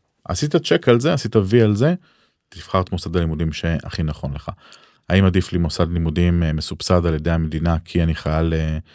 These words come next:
אה, משוחרר, או אולי ללמוד במקום הכי טוב שיש בתעשייה, זה כבר בחירה שלך. אבל אני חושב שלא תמיד המסובסד הוא ה-,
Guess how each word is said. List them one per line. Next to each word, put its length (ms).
אה, 120
משוחרר, 520
או 260
אולי 280
ללמוד 420
במקום 440
הכי 200
טוב 460
שיש 480
בתעשייה, 560
זה 120
כבר 120
בחירה 360
שלך. 320
אבל 160
אני 120
חושב 160
שלא 340
תמיד 340
המסובסד 600
הוא 120
ה-, 580